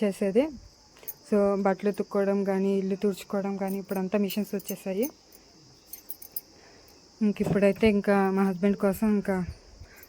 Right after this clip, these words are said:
వడ ప్రిపేర్ చేస్తున్నాను ఈవినింగ్ స్నాక్స్కి. మా హస్బెండ్ అయితే చాలా మెచ్చుకుంటున్నారండి రోట్లో రుబ్బేసరికి. So, అంతకన్నా ఏం కావాలి? ఇంకా అందరికైతే ఇంకా వడ పెట్టేసి, ఇంకా నేను కూడా రెడీ అయ్యేసి,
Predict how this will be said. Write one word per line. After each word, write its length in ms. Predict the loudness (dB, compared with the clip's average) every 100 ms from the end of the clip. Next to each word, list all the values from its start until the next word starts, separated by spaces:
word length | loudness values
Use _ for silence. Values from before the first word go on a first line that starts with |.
| -2
వడ 100 | -2
ప్రిపేర్ 440 | 0 0 2 2 2
చేస్తున్నాను 440 | 0 2 2 4
ఈవినింగ్ 380 | 4 4 4 0
స్నాక్స్కి. 720 | 0 0 0 -4 -4 -4 -4 -8 -20 -20 _ -20 -20 -20 -20 -20 -20 -20 -16 -4 0
మా 180 | 2
హస్బెండ్ 300 | 2 2 4
అయితే 200 | 4 2 2
చాలా 200 | 2 4
మెచ్చుకుంటున్నారండి 880 | 4 2 0 -2 0 0 -2 0 0
రోట్లో 360 | 2 2 2 2
రుబ్బేసరికి. 800 | 2 2 0 2 -2 0 -2 -2 -8 -20 -20 -2
So, 40 | 2
అంతకన్నా 580 | 2 2 0 2 4 4
ఏం 240 | 2 0
కావాలి? 580 | 0 0 0 0 -2 -4 -12 -20 -20 _ _ _ -20 -20 -20 -20 -20 -20 -4 -2
ఇంకా 180 | 0 2
అందరికైతే 560 | 2 2 2 2 2 2 0
ఇంకా 180 | 2 0 0 0 0 0
వడ 160 | 0 0
పెట్టేసి, 400 | -2 -2 -2 0 -2
ఇంకా 140 | 0 0
నేను 180 | 2 2 0
కూడా 160 | 0 0 0
రెడీ 180 | -2 0
అయ్యేసి, 280 | -2 -4 -6